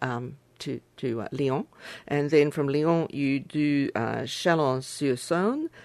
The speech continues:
uh, into Beaune, uh, Mâcon, uh, Tournon, Avignon,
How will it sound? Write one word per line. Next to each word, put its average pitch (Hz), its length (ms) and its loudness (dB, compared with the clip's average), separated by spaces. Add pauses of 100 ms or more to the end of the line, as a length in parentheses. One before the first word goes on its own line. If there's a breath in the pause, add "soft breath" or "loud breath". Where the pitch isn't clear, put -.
(160 soft breath)
uh, 143 200 -2
into 151 240 -6
Beaune, 156 460 2
uh, 113 320 -2
Mâcon, 202 640 -4 (340 soft breath)
uh, - 240 -4
Tournon, 208 560 0 (320 soft breath)
Avignon, 180 560 2